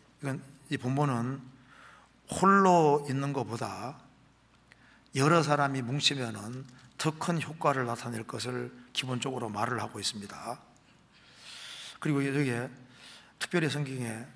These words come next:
줄 얘기하면서 삼겹줄을 얘기했는데, 성경에 삼이라는 숫자가 굉장히 많이 나옵니다. 성경에는 이게 수에 대해서도 일정한 규칙이라는 것이 있는데,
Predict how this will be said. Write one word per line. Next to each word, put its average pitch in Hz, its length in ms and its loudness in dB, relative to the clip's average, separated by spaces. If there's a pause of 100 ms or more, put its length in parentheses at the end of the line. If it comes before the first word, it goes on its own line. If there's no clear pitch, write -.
(360)
줄 135 280 0
얘기하면서 135 800 0
삼겹줄을 156 840 0
얘기했는데, 110 720 -6
성경에 147 460 -2 (300)
삼이라는 190 640 2
숫자가 120 420 -4
굉장히 156 460 -2
많이 131 220 -2
나옵니다. 98 680 -12 (1400)
성경에는 143 720 4
이게 120 360 -4 (640)
수에 170 420 6
대해서도 135 420 0
일정한 143 520 -2
규칙이라는 139 640 4
것이 113 180 -6
있는데, 110 560 -8